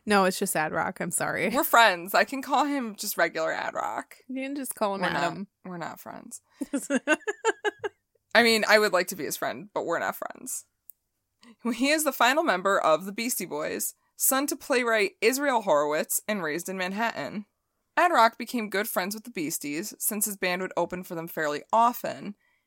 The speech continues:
Speaker 2: and it was once again a bit of kismet when John decided to leave the band as he really wasn't into the hardcore sound,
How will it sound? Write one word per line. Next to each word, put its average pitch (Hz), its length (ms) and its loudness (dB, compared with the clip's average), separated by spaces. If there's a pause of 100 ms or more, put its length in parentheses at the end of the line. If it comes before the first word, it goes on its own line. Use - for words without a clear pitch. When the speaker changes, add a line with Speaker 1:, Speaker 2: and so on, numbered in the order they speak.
(160)
Speaker 2:
and 269 240 2
it 247 100 -4
was 247 140 -2
once 247 240 -2
again 277 340 0
a 226 60 -4
bit 165 220 -2
of 202 140 -6
kismet 202 480 -2
when 196 180 -4
John 185 280 4
decided 233 400 -4
to 226 120 -6
leave 220 180 -8
the 262 80 -6
band 180 360 0
as - 160 0
he 262 100 -2
really 277 460 -6
wasn't 220 480 -2
into 202 240 -8
the 208 80 -6
hardcore 175 520 -2
sound, 269 380 -4